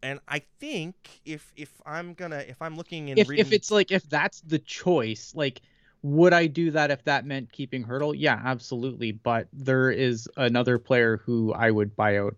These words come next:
Speaker 2: far sooner.
Speaker 1: Yeah, and I think we're, that, that's where we're kind of both going towards is number nine. Um, that's, that's,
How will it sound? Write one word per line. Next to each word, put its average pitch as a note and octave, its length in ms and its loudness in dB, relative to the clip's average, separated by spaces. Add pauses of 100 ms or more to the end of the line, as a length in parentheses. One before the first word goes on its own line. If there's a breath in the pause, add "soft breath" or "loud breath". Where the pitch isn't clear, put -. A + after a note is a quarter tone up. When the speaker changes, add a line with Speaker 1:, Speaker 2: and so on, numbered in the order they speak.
(140)
Speaker 2:
far G2+ 180 2
sooner. G2 380 -8
Speaker 1:
Yeah, G#2 300 -6
and A#2+ 180 -6
I A#2 60 -10
think A#2+ 300 -14
we're, A#2 280 -12 (160)
that, A2+ 160 -12
that's A#2 320 -14
where A#2 160 -14
we're G#2+ 140 -18
kind A2+ 180 -16
of G2+ 120 -20
both A#2+ 220 -10
going A2 280 -16
towards G#2+ 340 -16
is G#2+ 160 -20
number A2 260 -16
nine. G#2 400 -18 (460 soft breath)
Um, G#2+ 400 -12
that's, - 380 -10 (100)
that's, - 400 -12